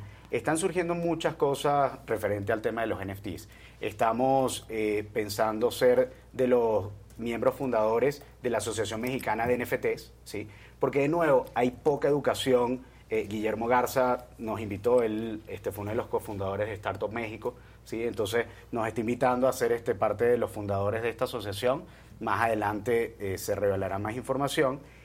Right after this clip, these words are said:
Y una de las cosas que me da muchísima, eh, digamos, pasión, energía, eh, en estos momentos en donde el mercado está un poquito caído,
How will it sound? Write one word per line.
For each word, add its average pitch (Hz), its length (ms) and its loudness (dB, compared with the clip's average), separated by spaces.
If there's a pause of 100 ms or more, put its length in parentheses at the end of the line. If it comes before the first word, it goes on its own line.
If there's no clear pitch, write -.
(220)
Y 139 100 0
una 180 180 0
de 214 60 0
las 180 140 2
cosas 160 500 2 (420)
que 135 120 2
me 123 140 2
da 120 300 2 (240)
muchísima, 151 1300 0 (400)
eh, 107 380 -2 (1200)
digamos, 117 300 -2
pasión, 139 600 2
energía, 131 640 2 (360)
eh, 113 460 -4
en 113 140 -6
estos 120 260 0
momentos 120 460 -2
en 135 80 -2
donde 123 200 -2
el 101 60 -2
mercado 107 380 0
está - 140 -6
un 127 100 -6
poquito 127 360 -2
caído, 104 440 -2